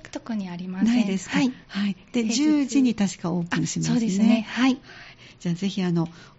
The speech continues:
Speaker 2: お二人でお話しされてても、拉致が開かなかったら行ってみようかぐらいの
Speaker 1: <laughs>
Speaker 2: 気軽な感じでお尋ねになるのもいいかもしれませんね。
Speaker 1: はい。
Speaker 2: ありがとうございました。えー、前半の方は、生き生き高齢者支援課から海野和子さんお越しいただいて、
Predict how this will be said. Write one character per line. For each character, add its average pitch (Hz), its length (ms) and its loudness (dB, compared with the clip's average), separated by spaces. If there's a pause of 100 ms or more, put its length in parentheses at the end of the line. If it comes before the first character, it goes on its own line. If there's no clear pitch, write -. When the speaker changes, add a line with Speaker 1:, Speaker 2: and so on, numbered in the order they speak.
Speaker 2:
お 196 80 0
二 247 260 -2
人 226 80 0
で 196 80 -2
お 190 60 -2
話 190 260 0
し - 40 -12
さ 208 80 0
れ 196 100 0
て 190 120 -4
て 190 80 -2
も、 180 120 2
拉 196 100 4
致 208 160 0
が 180 80 0
開 170 60 -2
か 185 100 -2
な 180 100 -2
か 180 100 -6
っ - 40 -4
た 165 100 -8
ら 160 80 -2
行 175 80 0
っ 175 40 -10
て 262 120 0
み 254 100 4
よ 254 100 2
う 226 40 -2
か 196 160 2
ぐ 190 100 2
ら 175 100 2
い 185 60 2
の 185 100 2 (140)
Speaker 1:
<laughs> 302 180 -4
Speaker 2:
気 240 120 4
軽 247 240 4
な 226 140 2
感 220 220 -2
じ 208 120 -4
で 202 200 -4
お 196 60 -4
尋 180 160 -4 (100)
ね 185 80 2
に 175 60 0
な 180 80 0
る 175 80 2
の 202 140 2
も 196 100 2
い 185 60 2
い 170 40 -4
か 170 140 -4
も 160 100 -4
し 160 120 -10
れ 160 100 -4
ま 156 140 -4
せ 165 100 -6
ん 160 160 -4
ね。 202 140 -2
Speaker 1:
は 233 100 -8
い。 247 80 -2 (220)
Speaker 2:
あ 170 80 -8
り 170 80 0
が 165 100 0
と 165 140 -6
う 156 40 -6
ご 160 100 -6
ざ 185 140 -2
い 196 60 2
ま 196 120 0
し - 80 -6
た。 175 180 -4 (260)
え 175 120 0
ー、 165 80 -2
前 208 160 2
半 208 180 2
の 202 80 0
方 185 140 0
は、 165 160 0
生 175 80 -4
き - 20 -10 (120)
生 226 40 -4
き - 120 -16
高 226 220 -2
齢 220 160 0
者 214 160 -2
支 202 160 -4
援 196 160 4
課 180 140 -6
か 185 100 -2
ら 175 120 -2
海 208 200 4
野 185 140 2
和 254 100 2
子 233 200 -4
さ 214 180 -2
ん 185 40 -2
お - 20 -2
越 185 240 -6
し - 40 -6
い 175 40 -6
た 175 120 -6
だ 180 100 -2
い 175 80 -2
て、 202 200 -6